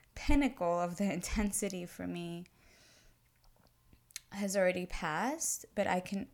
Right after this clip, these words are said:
I can still feel the, like, existential <laughs> dread or the existential crisis that many of us are, are feeling right now as,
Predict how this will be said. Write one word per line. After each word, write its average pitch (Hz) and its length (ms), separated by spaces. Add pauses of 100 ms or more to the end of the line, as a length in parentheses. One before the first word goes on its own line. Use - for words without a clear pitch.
(120)
I 190 80
can 185 260
still 190 720
feel 180 680 (640)
the, 175 800 (400)
like, 180 600 (520)
existential 170 1200 (520)
<laughs> - 540
dread 180 720
or 180 140
the 170 180
existential 175 720
crisis 170 880
that 180 400 (960)
many 202 400
of 196 100
us 180 420 (120)
are, 196 360
are 208 220
feeling 262 520
right 175 200
now 185 420
as, 175 680